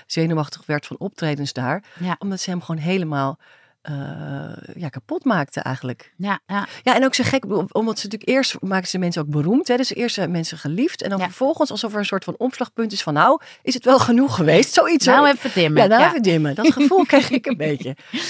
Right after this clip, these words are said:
Speaker 2: Ja, nou ja, ik denk dat, dat het voorval, of het, het voorbeeld van Diana, dat kan eigenlijk niet dramatischer. Want,
Speaker 1: Nee,
Speaker 2: nou
Speaker 1: ja.
Speaker 2: ja, volgens velen, eh, heeft, hebben de tabloids eigenlijk, eh, of de paparazzi bloed aan hun handen.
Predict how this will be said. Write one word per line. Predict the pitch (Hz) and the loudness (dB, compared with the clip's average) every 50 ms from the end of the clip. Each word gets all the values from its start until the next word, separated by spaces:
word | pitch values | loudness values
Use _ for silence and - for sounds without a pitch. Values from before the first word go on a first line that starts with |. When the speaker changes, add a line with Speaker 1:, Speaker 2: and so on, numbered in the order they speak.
| - - - - _ | -10 -12 -14 -14 _
Speaker 2:
Ja, | - 208 180 151 - - _ _ - - - - | -2 0 2 2 0 -2 _ _ -20 -20 -6 -2
nou | 156 160 | 0 0
ja, | 151 165 | 0 2
ik | 175 | 0
denk | 180 180 180 | 0 2 2
dat, | 170 - - | 0 0 -2
dat | - 170 165 - | -6 -8 -8 -6
het | 160 151 - - | -8 -10 -10 -10
voorval, | - - 202 202 196 - - 185 175 170 156 | -4 2 2 2 2 4 4 4 4 4 2
of | 135 - - | 0 -6 -10
het, | 156 160 - | -12 -12 -12
het | - - - | -12 -4 2
voorbeeld | - 240 226 214 196 196 185 - | 2 4 4 4 2 0 0 -2
van | - 175 165 | -2 -2 0
Diana, | 160 160 165 185 208 208 165 151 | 0 2 2 2 2 2 2 0
dat | 139 165 175 - | -2 -4 -6 -6
kan | - 185 185 185 | -4 -4 -2 -2
eigenlijk | 147 151 165 160 156 - | -2 -2 -2 -4 -4 -4
niet | 185 190 175 - - | -4 -4 -4 -6 -6
dramatischer. | - 165 160 151 139 117 123 151 170 214 202 196 - 214 233 247 | -2 0 0 2 2 2 0 -2 -2 -4 -6 -8 -6 -8 -8 -6
Want, | 196 156 170 - - - - | -4 -2 -2 -2 -4 -8 -10
Speaker 1:
Nee, | _ - 151 131 | _ -6 -6 -4
Speaker 2:
nou | - - | -6 -8
Speaker 1:
ja. | - | -14
Speaker 2:
ja, | - - | -18 -14
volgens | - - 156 139 - 147 - | -10 -8 -8 -6 -8 -10 -6
velen, | - 147 151 151 139 139 135 - _ - - - - - _ | -4 -4 -4 -2 -4 -4 -6 -8 _ -20 -20 -20 -20 -18 _
eh, | - 139 139 135 131 131 120 - - - - - _ _ _ _ _ _ | -4 -2 0 0 -2 -4 -6 -10 -14 -20 -20 -20 _ _ _ _ _ _
heeft, | - 131 151 156 151 - - - _ _ _ | -8 -4 -4 -4 -4 -4 -8 -16 _ _ _
hebben | - 170 170 160 165 | -6 -4 -4 -2 -4
de | 165 143 | -4 -2
tabloids | - 180 175 165 170 156 156 151 - | 0 0 0 2 2 0 -2 -2 -4
eigenlijk, | - 139 143 - - 147 143 139 _ | -6 -8 -8 -8 -8 -10 -10 -10 _
eh, | - 147 143 143 139 139 - | -8 -6 -6 -6 -6 -6 -8
of | 151 - - _ | -10 -10 -14 _
de | - 143 135 - | -12 -12 -12 -8
paparazzi | _ 156 156 - - 160 151 147 156 165 170 - - 156 147 147 151 - _ _ _ _ | _ -6 -6 -4 -4 -6 -6 -4 -6 -6 -8 -8 -10 -10 -12 -12 -14 -18 _ _ _ _
bloed | 147 147 175 233 277 - | -2 2 2 2 2 2
aan | - 202 196 | 2 0 0
hun | 190 185 170 | 0 -2 -4
handen. | 147 147 165 175 185 208 302 | -4 -6 -6 -6 -8 -10 -12